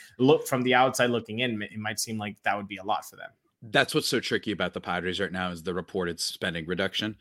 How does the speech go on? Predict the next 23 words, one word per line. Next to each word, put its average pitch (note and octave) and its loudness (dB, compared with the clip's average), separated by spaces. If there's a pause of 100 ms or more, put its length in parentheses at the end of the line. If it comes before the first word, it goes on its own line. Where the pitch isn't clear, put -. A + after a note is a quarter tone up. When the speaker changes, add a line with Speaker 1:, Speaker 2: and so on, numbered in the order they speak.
(200)
Speaker 2:
That's - -2
Speaker 1:
Yeah. A#2 6
Speaker 2:
what F#2 2
it - -6
sounds F#2+ 0
like. G2 0
They're F#2+ 0
gonna F#2 0
shed F2+ 2
some F2+ -4
payroll F2+ 0 (280)
to B2 6
a G#2 8
very, A2 6 (120)
very C#3 6
small G#2 6
sum G2 2
of F2+ -2
two G2+ 0
hundred F2+ -4
million. E2+ -6 (240)
Um, G#2 6
so A2 6